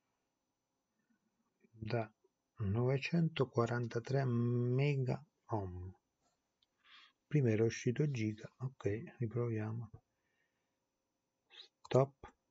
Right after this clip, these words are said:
run. Ok, accendiamo, ok, la resistenza si è abbassata da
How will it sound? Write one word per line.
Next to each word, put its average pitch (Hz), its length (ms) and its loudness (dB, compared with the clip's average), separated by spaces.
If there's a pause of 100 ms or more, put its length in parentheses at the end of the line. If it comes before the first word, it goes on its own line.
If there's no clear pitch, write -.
(1000)
run. 110 420 0 (3500)
Ok, 101 360 -4 (1900)
accendiamo, 143 840 0 (100)
ok, - 320 -4
la 104 180 0
resistenza 123 800 0
si - 180 0
è - 20 8
abbassata 107 880 0 (1800)
da 131 360 -2